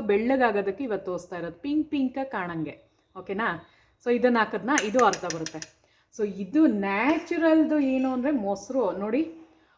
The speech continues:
ಮೊಸರುದು ಅರ್ಧ ಸ್ಪೂನ್ ಹಾಕೋತಾ ಇದ್ದೀನಿ. ನ್ಯಾಚುರಲ್ ಬ್ಲೀಚಿಂಗ್ ಎಫೆಕ್ಟ್ ಕೊಡುತ್ತೆ, ಅದನ್ನೇ ಹೇಳಿದ್ದು ನಾನು. ಸ್ಕಿನ್ ಪಾಲಿಶಿಂಗ್ದು ನೀವು ಮಾಡಿಸ್ಬೇಕು ಅಂದ್ರೆ, ಆ, ಸಾವಿರಾರು ರೂಪಾಯಿ ತಗೋತಾರೆ ಪಾರ್ಲರಲ್ಲಿ. ಬೆಟರ್ ಈ ಥರದ್ದು ಒಂದು ಮಾಡಿ ಇಟ್ಕೊಂಡ್ರೆ ಎಷ್ಟು ಚೆನ್ನಾಗಾಗುತ್ತೆ ಗೊತ್ತಾ?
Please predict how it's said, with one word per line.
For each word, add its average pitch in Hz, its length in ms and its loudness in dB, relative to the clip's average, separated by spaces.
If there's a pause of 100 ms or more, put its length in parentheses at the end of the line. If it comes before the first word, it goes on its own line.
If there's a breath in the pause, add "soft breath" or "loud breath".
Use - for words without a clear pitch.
(120)
ಮೊಸರುದು 311 520 2
ಅರ್ಧ 240 280 4
ಸ್ಪೂನ್ 247 360 -2
ಹಾಕೋತಾ 220 360 -4
ಇದ್ದೀನಿ. 170 640 -8
ನ್ಯಾಚುರಲ್ 311 840 2
ಬ್ಲೀಚಿಂಗ್ 294 800 2
ಎಫೆಕ್ಟ್ 220 600 0
ಕೊಡುತ್ತೆ, 190 340 -2
ಅದನ್ನೇ 226 320 2
ಹೇಳಿದ್ದು 226 320 2
ನಾನು. 190 340 -4
ಸ್ಕಿನ್ 302 380 -2
ಪಾಲಿಶಿಂಗ್ದು 247 720 0
ನೀವು 208 180 -2
ಮಾಡಿಸ್ಬೇಕು 196 520 -4
ಅಂದ್ರೆ, 185 500 -4 (360 loud breath)
ಆ, 190 220 2 (280)
ಸಾವಿರಾರು 262 840 4
ರೂಪಾಯಿ 269 280 -2
ತಗೋತಾರೆ 202 420 -4
ಪಾರ್ಲರಲ್ಲಿ. 180 600 -4
ಬೆಟರ್ 254 480 2
ಈ 302 100 4
ಥರದ್ದು 254 360 0
ಒಂದು 220 120 -2
ಮಾಡಿ 196 240 0
ಇಟ್ಕೊಂಡ್ರೆ 185 540 -4
ಎಷ್ಟು 214 340 -2
ಚೆನ್ನಾಗಾಗುತ್ತೆ 190 640 -4
ಗೊತ್ತಾ? 160 520 -8